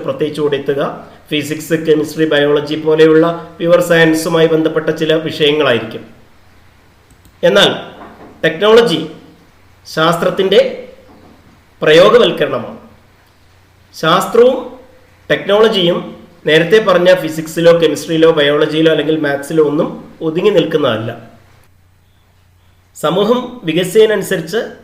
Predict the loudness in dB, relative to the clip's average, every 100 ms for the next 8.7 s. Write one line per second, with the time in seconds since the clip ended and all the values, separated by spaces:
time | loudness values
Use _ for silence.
0 | _ _ _ -8 -6 -2 0 0 -2 -2
1 | 0 0 -2 0 -2 -2 0 2 0 -2
2 | -12 -16 -6 2 2 2 -2 -2 -2 0
3 | 0 0 -4 -6 -4 -2 0 0 0 0
4 | -2 0 0 0 -4 -6 -4 -2 -2 -2
5 | -2 -2 -6 -6 -10 -8 -8 -8 -14 -12
6 | -8 -8 -8 -10 -14 -20 _ _ -6 -2
7 | 2 4 4 2 -2 -14 -14 -6 2 2
8 | 4 2 0 0 0 2